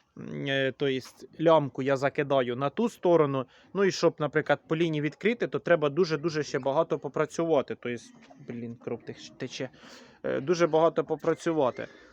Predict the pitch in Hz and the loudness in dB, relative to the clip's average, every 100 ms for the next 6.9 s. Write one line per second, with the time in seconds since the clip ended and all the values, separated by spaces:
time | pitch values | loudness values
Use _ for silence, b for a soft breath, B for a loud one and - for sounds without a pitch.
0 | - 156 156 139 131 160 151 - 143 139 | -2 4 6 4 2 0 0 0 2 2
1 | 135 - 127 120 143 226 247 - 123 156 | 0 -2 -2 -2 -2 0 0 -4 -2 0
2 | 139 131 165 151 139 - 127 139 131 - | 0 4 4 4 2 0 0 2 0 -6
3 | 127 139 123 127 127 123 143 127 135 151 | -4 -4 -2 -4 -6 -6 -6 -2 0 4
4 | 240 247 _ 127 156 170 143 139 139 - | 4 4 _ -2 0 0 -2 -2 -4 -4
5 | 143 123 - - 135 - 135 139 - 143 | -2 -2 -4 -8 -8 -8 -8 -8 -6 -8
6 | - 156 135 123 - 143 143 127 117 | -4 -2 -2 -4 -6 -6 -6 -6 -8